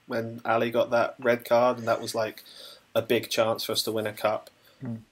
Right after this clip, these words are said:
Speaker 1: Um, so hopefully they can have a good run in there, for sure. It's not Champions League, but, you know, beggars, beggars cannot be choosers at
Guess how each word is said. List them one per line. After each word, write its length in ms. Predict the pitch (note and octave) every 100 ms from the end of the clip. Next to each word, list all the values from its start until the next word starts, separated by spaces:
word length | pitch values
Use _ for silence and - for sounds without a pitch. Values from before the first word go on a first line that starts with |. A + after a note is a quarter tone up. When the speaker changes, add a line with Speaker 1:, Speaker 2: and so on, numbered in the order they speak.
| -
Speaker 1:
Um, 480 | A#2+ A2+ A2+ A2 -
so 220 | - B2
hopefully 320 | E3+ - G#2+
they 100 | G#2+
can 140 | G#2 A2+
have 100 | A2
a 40 |
good 180 | G#2+ A2
run 200 | A2 B2+
in 80 | G#2+
there, 160 | G#2 - _ -
for 120 | A#2
sure. 340 | - B2 A2 - -
It's 480 | - - - - -
not 180 | B2+ -
Champions 460 | B2 A2+ G#2+ G2+
League, 240 | G2 G#2 G#2
but, 240 | G#2+ G2+ -
you 120 | A2+
know, 140 | G#2 - - _ _ _ - - - -
beggars, 340 | A2 A2+ G#2
beggars 460 | - - C#3+ B2 -
cannot 300 | - A#2 A2
be 60 |
choosers 400 | A2+ A3 A2 -
at 80 | B3